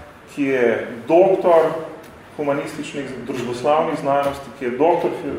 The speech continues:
torej sociologije, a ne, a, in od katerega smo in bi pričakovali vse kaj boljšega kot pa to, da bo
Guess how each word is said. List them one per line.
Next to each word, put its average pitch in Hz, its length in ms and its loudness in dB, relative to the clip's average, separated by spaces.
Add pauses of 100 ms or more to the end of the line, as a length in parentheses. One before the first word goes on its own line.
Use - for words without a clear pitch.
torej 127 240 0
sociologije, 127 720 -4
a 131 80 2
ne, 131 240 -2 (880)
a, 120 640 6 (720)
in 160 500 -2 (180)
od 131 160 -6
katerega 151 520 4
smo 156 680 4
in 147 140 -4
bi 151 160 -4
pričakovali 143 640 0
vse 160 280 -2
kaj 147 220 4 (680)
boljšega 160 640 6 (100)
kot - 220 -6
pa - 80 2 (140)
to, 180 500 4 (520)
da 143 440 6
bo 143 500 6